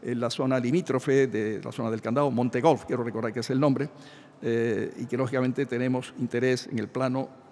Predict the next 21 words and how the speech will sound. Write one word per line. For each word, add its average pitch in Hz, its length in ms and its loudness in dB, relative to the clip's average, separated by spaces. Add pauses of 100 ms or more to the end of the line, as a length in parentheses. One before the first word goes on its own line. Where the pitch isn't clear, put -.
(220)
seguridad 120 460 -2
de 117 60 0
los 117 120 -2
vecinos 123 400 0
y 120 60 -2
en 110 40 -2
el 104 60 -4
plano 120 180 -2
también 123 380 0 (260)
de 117 80 0
lo 120 80 0
que 113 120 0
supone 135 560 2
incorporar 135 500 4
nuevos 143 240 2
espacios 143 640 2 (640)
residenciales 127 600 4
en 110 80 -2
Málaga. - 240 -6
Cortijo 135 360 0
Merino 185 380 4